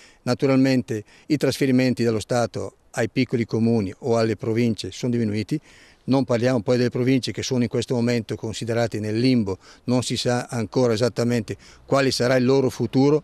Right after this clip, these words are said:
o che futuro avranno, sia come personale, sia come competenze, sia come liquidità. Siamo veramente in una situazione molto difficile. Naturalmente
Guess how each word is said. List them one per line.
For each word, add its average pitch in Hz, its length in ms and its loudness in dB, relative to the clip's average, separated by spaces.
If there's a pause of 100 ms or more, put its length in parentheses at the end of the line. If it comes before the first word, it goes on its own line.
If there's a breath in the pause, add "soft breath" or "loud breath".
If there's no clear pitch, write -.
o 131 100 -2
che 131 120 0
futuro 123 380 -2
avranno, 110 480 -4 (220 loud breath)
sia 156 260 0
come 143 180 0
personale, 135 540 2
sia 139 160 -2
come 131 160 -2
competenze, 135 720 -2 (240 loud breath)
sia 147 300 -2
come 143 420 0 (280 loud breath)
liquidità. 113 680 -2 (420 loud breath)
Siamo 156 300 -2
veramente 147 360 0
in - 80 -6
una 131 80 -2
situazione 147 380 -2
molto 135 300 0
difficile. 101 600 -8
Naturalmente 127 880 -2